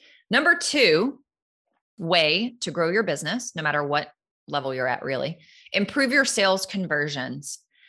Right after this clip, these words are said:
So this is why it's very important for you to know what your numbers are.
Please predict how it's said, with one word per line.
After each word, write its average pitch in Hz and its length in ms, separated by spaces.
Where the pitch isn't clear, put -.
So 226 520
this 233 220
is 262 120
why 220 180
it's 202 140
very 196 240
important 180 480
for 196 120
you 185 120
to 185 80
know 165 220
what 160 180
your 165 100
numbers 165 400
are. 226 420